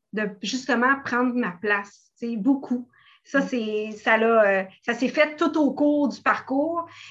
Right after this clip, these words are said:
Speaker 1: mais, euh, de, de, avant ça, oui, ça a commencé déjà, là, depuis, depuis, je dirais, c'est vraiment mes sept dernières années pour moi, depuis que j'étais avec mon conjoint, ça a comme coordonné dans ce switch-là pour moi,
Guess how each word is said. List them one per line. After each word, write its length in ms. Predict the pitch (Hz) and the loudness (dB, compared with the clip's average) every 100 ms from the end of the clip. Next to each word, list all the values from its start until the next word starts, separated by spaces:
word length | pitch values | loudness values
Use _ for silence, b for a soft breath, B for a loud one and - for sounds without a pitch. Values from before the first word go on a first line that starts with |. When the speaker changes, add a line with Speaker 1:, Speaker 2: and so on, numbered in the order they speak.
| B | B
Speaker 1:
mais, 360 | 226 233 233 - | 0 2 2 4
euh, 540 | 214 202 202 196 226 | 4 4 2 0 -4
de, 60 | 214 | -2
de, 340 | 233 226 208 - b b - | -2 -2 -4 -10 b b 0
avant 380 | 220 240 240 | 2 6 6
ça, 340 | 233 311 311 269 | 4 2 4 4
oui, 180 | 285 381 - - | 4 2 2 2
ça 60 | |
a 40 | 254 | 2
commencé 500 | 285 262 262 247 320 | 2 0 0 -2 -6
déjà, 360 | 254 220 285 | -6 0 2
là, 120 | 277 226 | 2 0
depuis, 640 | 208 214 254 262 254 214 | -4 -4 0 2 2 0
depuis, 300 | 233 226 311 | 0 0 0
je 40 | 285 | 0
dirais, 400 | 277 302 - - _ | 4 4 2 -6 _
c'est 160 | - 294 | -2 2
vraiment 260 | 339 381 | 4 6
mes 120 | 370 | 4
sept 260 | - 311 247 | 2 2 4
dernières 340 | 262 254 247 | 4 4 2
années 220 | 240 269 269 | 2 0 -2
pour 140 | 226 | -4
moi, 140 | 226 269 | -2 -2
depuis 280 | 262 - | -4 -4
que 140 | 294 254 | -4 -2
j'étais 140 | 254 | 0
avec 180 | 240 226 | 0 0
mon 180 | 233 214 | -2 -4
conjoint, 320 | 214 202 262 | -4 -2 -2
ça 140 | 269 | 0
a 40 | 208 | 0
comme 200 | 233 233 | 0 0
coordonné 420 | 233 220 226 247 | 2 2 0 0
dans 140 | 240 220 | 0 -4
ce 180 | - | -4
switch-là 600 | 208 - 240 233 254 254 | -8 -6 -8 -6 2 2
pour 240 | 247 214 208 | 2 -2 0
moi, 200 | 262 | 2